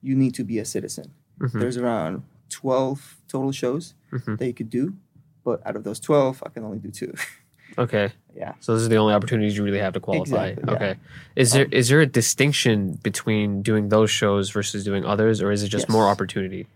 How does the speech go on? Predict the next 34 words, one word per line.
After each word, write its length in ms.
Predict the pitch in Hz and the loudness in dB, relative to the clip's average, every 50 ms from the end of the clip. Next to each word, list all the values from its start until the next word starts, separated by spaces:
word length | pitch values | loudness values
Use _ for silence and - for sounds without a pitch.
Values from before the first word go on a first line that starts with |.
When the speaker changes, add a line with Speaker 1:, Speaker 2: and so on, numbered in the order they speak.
| _ _ - | _ _ 0
Speaker 1:
Um, 500 | 143 143 135 131 123 120 117 117 120 123 _ _ _ _ _ _ _ - _ - _ _ _ _ | 2 4 4 2 0 -2 -4 -6 -8 -12 _ _ _ _ _ _ _ -20 _ -20 _ _ _ _
the 80 | - 139 | 0 2
main 420 | 135 135 139 147 151 165 165 165 | 4 4 4 4 4 4 2 0
thing 300 | 165 - 135 139 143 139 | 0 0 0 2 2 2
is 360 | 131 127 131 135 135 - - - - _ _ _ _ | 2 0 -2 -2 -4 -6 -8 -14 -20 _ _ _ _
all 200 | - 143 147 151 | 4 4 6 6
other 180 | 170 170 175 160 | 4 4 4 2
shows, 540 | - - 135 120 127 139 156 170 170 170 - _ _ _ _ _ _ _ _ _ - - _ _ _ _ _ _ | 2 0 0 0 2 2 0 0 -2 -6 -12 _ _ _ _ _ _ _ _ _ -20 -20 _ _ _ _ _ _
each 240 | - 180 170 175 - | -6 -4 -4 -6 -10
class 580 | - - 131 127 131 160 170 170 - - - _ _ _ _ _ _ | -4 -2 0 2 2 0 -2 -4 -8 -10 -12 _ _ _ _ _ _
in 100 | 135 139 | -4 -4
the 60 | 123 | -4
top 280 | 131 - 143 127 123 _ | -2 0 -2 -2 -2 _
two 240 | - - 156 185 | -2 -2 0 0
gets 260 | 196 - 127 127 - - | 0 -2 -4 -6 -6 -8
to 60 | - | -4
go 120 | - 113 | -4 -4
pro. 300 | - - - - - 82 _ _ _ _ _ _ _ - | -4 -4 -8 -8 -8 -10 _ _ _ _ _ _ _ -2
Speaker 2:
Okay. 260 | 123 - 110 107 107 - _ _ _ | 0 2 2 0 0 -2 _ _ _
Speaker 1:
Meaning, 440 | 139 131 127 127 123 123 117 117 | -2 0 0 0 0 0 0 -2
for 160 | - - 123 120 | -2 -2 -2 -2
example, 360 | 117 123 120 117 113 120 131 | 0 0 -2 -2 -2 -4 -2
they, 380 | 123 123 120 123 120 117 117 | 0 0 2 2 0 -2 -4
for 180 | 104 101 - 143 | -6 -4 -2 0
men's 200 | 143 156 165 165 | 0 0 0 -2
physique, 320 | 165 151 127 120 120 123 _ _ | -2 -4 -2 -2 -4 -6 _ _
I 80 | - 131 | -12 -10
compete 380 | 139 113 110 - - 120 113 110 | -8 -8 -12 -10 -10 -10 -8 -8
with 180 | 113 104 - | -8 -10 -10
the 80 | - 113 | -12 -10
little 160 | 113 - 113 | -8 -8 -6
board 200 | - 120 120 117 | -6 -6 -6 -4
shorts. 300 | - 117 123 135 - - 139 - - - - _ _ _ - | -6 -8 -8 -4 -4 -4 -4 -4 -10 -18 -20 _ _ _ -6
Um, 460 | - 127 113 107 104 - - - 160 | -2 -2 -2 -2 -4 -6 -10 -12 -12